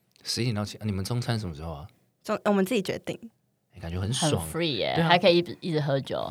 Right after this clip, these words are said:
Speaker 3: 有没有很吸引你？
Speaker 1: 从十一点开始吗？
Speaker 3: 对。
Speaker 1: <laughs> 我觉得有点，我觉得我有点硬，<laughs> 可能没有办法，就是从十一点开始喝这样子。但我觉得蛮有趣的啦，这样听起来的话，跟蛮多新创公-，应该说比很多新创公司听起来又更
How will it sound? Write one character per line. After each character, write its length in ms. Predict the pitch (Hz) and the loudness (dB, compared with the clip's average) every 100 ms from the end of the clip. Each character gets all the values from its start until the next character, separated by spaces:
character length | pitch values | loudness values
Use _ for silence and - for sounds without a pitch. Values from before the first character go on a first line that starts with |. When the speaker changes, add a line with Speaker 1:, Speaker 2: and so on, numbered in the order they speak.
| - - | -8 -4
Speaker 3:
有 60 | |
没 100 | 156 | 0
有 60 | 143 | 0
很 60 | |
吸 200 | 147 135 127 | -2 -4 -4
引 140 | 117 | -4
你？ 180 | 95 170 | -8 -10
Speaker 1:
从 180 | - 117 | 0 2
十 140 | 117 127 | 6 8
一 40 | |
点 120 | 135 | 8
开 160 | 104 107 | 6 4
始 160 | - | 4
吗？ 120 | 98 127 - 214 | 2 4 6 8
Speaker 3:
对。 160 | 226 247 247 349 359 403 440 | 10 12 12 12 12 10 10
Speaker 1:
<laughs> 600 | 440 587 - - - - | 6 4 0 -12 2 6
我 80 | |
觉 100 | 156 | 8
得 60 | 214 214 | 8 8
有 80 | 208 | 6
点， 280 | 196 - - - - - | 6 6 0 -4 -2 6
我 100 | 143 | 10
觉 80 | |
得 60 | 170 | 12
我 100 | 170 | 12
有 100 | 147 | 10
点 140 | 143 127 | 6 6
硬， 260 | 147 139 - - | 4 4 0 -14
<laughs> 320 | - - - - | -14 -12 -6 6
可 140 | 175 | 8
能 120 | 165 - | 8 6
没 120 | - | 8
有 80 | 240 | 8
办 240 | 233 220 | 10 8
法， 120 | 165 139 | 10 10
就 120 | 170 | 8
是 180 | - - - - - | 6 -2 -14 -12 -8
从 240 | - 160 170 | 6 8 8
十 180 | - 165 | 8 8
一 40 | |
点 120 | 156 | 10
开 120 | 135 139 | 10 8
始 80 | |
喝 180 | 127 120 | 10 8
这 80 | 117 | 8
样 160 | 107 98 | 2 0
子。 100 | - - - - - - - | -8 -18 -20 -20 -20 -18 8
但 80 | 254 | 10
我 60 | |
觉 80 | 151 | 10
得 20 | |
蛮 140 | 139 135 | 10 8
有 100 | 104 | 6
趣 180 | - | 4
的 60 | 110 | 4
啦， 140 | 90 | 6
这 60 | 107 | 6
样 80 | 160 | 6
听 160 | 139 135 | 6 6
起 100 | 110 | 4
来 80 | |
的 60 | 101 | 4
话， 160 | 120 107 | 4 4
跟 320 | 117 117 107 - | 2 2 -2 0
蛮 120 | 170 | 4
多 120 | 226 | 6
新 100 | 220 | 6
创 140 | 208 | 6
公-， 160 | 170 165 | 4 0
应 60 | 180 | 4
该 100 | 202 | 4
说 140 | 185 | 4
比 180 | 135 98 | 2 0
很 140 | - 98 | 0 0
多 160 | 110 | 0
新 140 | 104 107 | 2 2
创 100 | 101 | 2
公 160 | 95 | -2
司 100 | 98 | -4
听 160 | 87 98 | -4 -4
起 120 | 87 | -2
来 40 | |
又 120 | 90 90 | -4 -2
更 260 | 101 82 | -2 -2